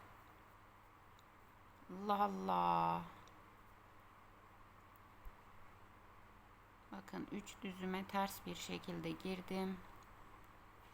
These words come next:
Ters örer gibi bir çıktım. Şişimin üzerine ipimi doladım. Tekrar battım. Bakın üç oldu.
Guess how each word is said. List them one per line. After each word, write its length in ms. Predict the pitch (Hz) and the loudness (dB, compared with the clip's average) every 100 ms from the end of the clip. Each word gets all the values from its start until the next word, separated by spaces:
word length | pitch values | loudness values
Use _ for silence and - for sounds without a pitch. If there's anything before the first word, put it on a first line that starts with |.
| - - - - - - - - - - | -16 -16 -16 -16 -16 -16 -16 -16 -16 -14
Ters 380 | - 196 196 - | 4 4 4 0
örer 280 | 185 180 180 | 2 6 6
gibi 400 | 165 160 160 156 - - - - - - | 4 2 2 2 -2 -12 -14 -16 -16 -6
bir 160 | 190 196 | -2 0
çıktım. 680 | - 196 - - 185 190 190 - - - - - - - - - - - | 0 -4 -6 2 4 4 0 -8 -16 -16 -16 -18 -18 -18 -18 -16 -16 -10
Şişimin 580 | - 180 175 185 190 190 | -6 -4 -2 2 4 4
üzerine 400 | 185 190 180 170 | 4 2 4 4
ipimi 420 | 196 - 180 180 | 2 0 2 2
doladım. 640 | 185 170 175 175 185 185 185 - - - - - - - - | 2 6 6 6 4 4 2 -6 -14 -14 -16 -14 -16 -14 -2
Tekrar 480 | 196 - 170 160 170 | -2 2 4 4 6
battım. 640 | 170 - - 185 185 185 180 - - - - - - - - - - - - - | 6 6 -2 2 2 0 -4 -12 -14 -14 -16 -16 -16 -16 -16 -16 -18 -18 -14 -8
Bakın 360 | 170 - 160 - - - - - 196 | -6 -2 -4 -4 -12 -16 -16 -8 -6
üç 240 | 180 - | -4 0
oldu. 520 | 196 185 180 185 190 | 0 0 0 2 2